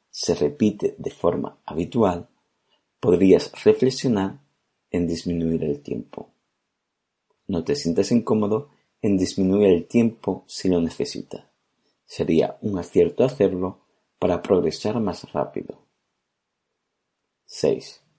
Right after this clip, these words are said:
Luego, termina la práctica y vuelve a lo que estabas haciendo. Bueno, esta es la práctica específica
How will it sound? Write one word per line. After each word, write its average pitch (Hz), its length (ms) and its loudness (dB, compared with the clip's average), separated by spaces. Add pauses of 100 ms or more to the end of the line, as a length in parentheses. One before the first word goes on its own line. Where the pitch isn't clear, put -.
(920)
Luego, 104 500 4 (460)
termina 95 340 2
la 80 180 -2
práctica 113 760 0 (340)
y 98 120 2
vuelve 131 520 4
a 98 100 -8
lo 92 120 -4
que - 80 -4
estabas - 420 -6
haciendo. - 540 -12 (1600)
Bueno, 90 480 2 (880)
esta 101 300 6
es - 200 4
la 95 220 6
práctica - 600 2
específica 104 880 2